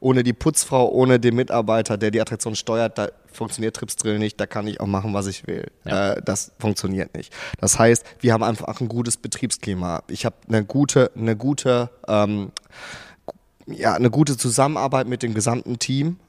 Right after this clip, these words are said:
Speaker 1: Ähm, begegne auch, ich versuche auch, auch wenn's schwer wird, das habe ich jetzt grad nicht erwähnt, jedem Mitarbeiter Guten Morgen zu sagen. Äh, ist immer nicht ganz einfach, weil man natürlich irgendwie manchmal auch rausgerissen wird und dann einen Anruf bekommt. Aber, ähm, einfach das Menschliche,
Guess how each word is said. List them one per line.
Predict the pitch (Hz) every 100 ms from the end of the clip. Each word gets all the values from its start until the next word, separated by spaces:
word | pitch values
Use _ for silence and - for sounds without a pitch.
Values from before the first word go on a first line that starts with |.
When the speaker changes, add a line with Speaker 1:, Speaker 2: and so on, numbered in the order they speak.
| _
Speaker 1:
Ähm, | 110 107 107 110 -
begegne | 110 113 107 123 131
auch, | 120 -
ich | 120 - -
versuche | 127 147 202 -
auch, | 117 120 151 - - - _ -
auch | 135 -
wenn's | 135 -
schwer | 131
wird, | 110
das | 104
habe | 120 113
ich |
jetzt | 120 -
grad | 120 117
nicht | 143 -
erwähnt, | 101 104 165 - - -
jedem | 120 147 147 143 -
Mitarbeiter | 131 139 127 127 123
Guten | 120 127
Morgen | 117 123 110
zu | - 98
sagen. | 92 90 90 90 95 - - - - -
Äh, | 107 107 147
ist | 135
immer | 160 151
nicht | 151 143
ganz | 139 -
einfach, | 151 151 143 135 117
weil | 123 127
man | 127
natürlich | 127 123 147 131 139
irgendwie | 131 135
manchmal | 131 127 139 127
auch | 113
rausgerissen | 120 135 - 123 -
wird | 120 123
und | 110 110
dann | 107
einen | 110
Anruf | 131 -
bekommt. | 107 - 139 - - - - -
Aber, | - 110 113 107
ähm, | 104 107 107 - -
einfach | 110 110
das | 117 -
Menschliche, | 113 139 - 120 107 - -